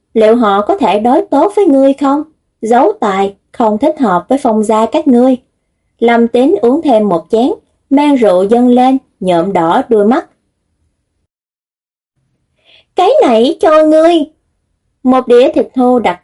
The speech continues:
cạch xuống trước mặt Lâm Tín. Hắn ngẩng đầu nhìn Thẩm Doanh Doanh,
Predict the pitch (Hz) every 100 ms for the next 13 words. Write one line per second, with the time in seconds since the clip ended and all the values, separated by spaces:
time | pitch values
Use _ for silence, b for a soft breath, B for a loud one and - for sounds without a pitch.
0 | - 190 - 262 277 302 330 202 196 208
1 | 214 208 262 466 _ _ _ _ - 269
2 | 285 294 220 233 214 190 190 190 202 202
3 | 262 269 247 254 269